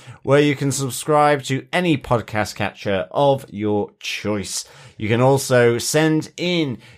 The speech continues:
your thoughts, observations, rants, you name it, uh,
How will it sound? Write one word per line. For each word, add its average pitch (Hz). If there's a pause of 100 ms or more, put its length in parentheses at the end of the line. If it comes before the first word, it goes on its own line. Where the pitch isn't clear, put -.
your 127
thoughts, -
observations, 135
rants, 143
you 156
name 120
it, 104
uh, 110